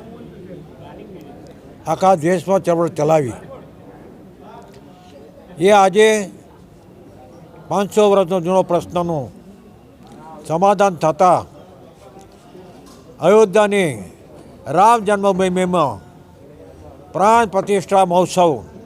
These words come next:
થઈ રહ્યો છે, જેના ભાગે વડોદરા શહેર સંસ્કારી નગરી, એમાં ગોરવા ગામ સહયોગ સોસાયટી પાછળ હરિધામ મંદિરનું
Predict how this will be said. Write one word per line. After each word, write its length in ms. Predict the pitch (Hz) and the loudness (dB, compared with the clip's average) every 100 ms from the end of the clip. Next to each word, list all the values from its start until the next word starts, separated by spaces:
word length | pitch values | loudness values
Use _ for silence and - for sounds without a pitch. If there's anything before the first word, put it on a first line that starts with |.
| - - - - - - - - - | -20 -20 -20 -20 -20 -20 -20 -20 -20
થઈ 220 | - 214 208 | -2 0 4
રહ્યો 240 | 202 202 | 4 2
છે, 140 | - 190 | 0 -4
જેના 300 | 190 202 196 | 0 0 0
ભાગે 420 | 156 190 202 202 123 - - - - - - - - - - 139 | 2 2 4 2 -2 -12 -20 -20 -20 -20 -20 -20 -20 -20 -14 -2
વડોદરા 340 | 196 233 220 | 2 2 2
શહેર 280 | - 208 208 | 0 0 0
સંસ્કારી 540 | - 202 156 - 202 | 0 -6 0 0 0
નગરી, 420 | 185 185 202 196 120 - - - - - - - - - - - - - - - - - - | 0 0 2 2 0 -10 -20 -20 -20 -20 -20 -20 -20 -20 -20 -20 -20 -20 -20 -20 -20 -20 -6
એમાં 280 | 175 208 175 | -2 0 2
ગોરવા 340 | 190 208 202 | 2 4 2
ગામ 320 | 185 196 202 139 - - - - - - - - - - - - - - | 2 2 2 -2 -14 -20 -20 -20 -20 -20 -20 -20 -20 -20 -20 -20 -20 -6
સહયોગ 360 | 170 196 214 | -2 0 0
સોસાયટી 480 | - 165 196 196 202 | -2 -4 -2 0 0
પાછળ 420 | 185 165 202 202 127 - - - - - - - - - - - - - - - - - - - | 0 0 2 2 0 -8 -20 -20 -20 -18 -18 -16 -16 -16 -18 -18 -18 -18 -18 -18 -18 -18 -20 -6
હરિધામ 400 | 156 208 220 214 | 0 2 4 2
મંદિરનું 600 | 196 196 190 190 196 175 | 0 -2 -2 -2 0 -2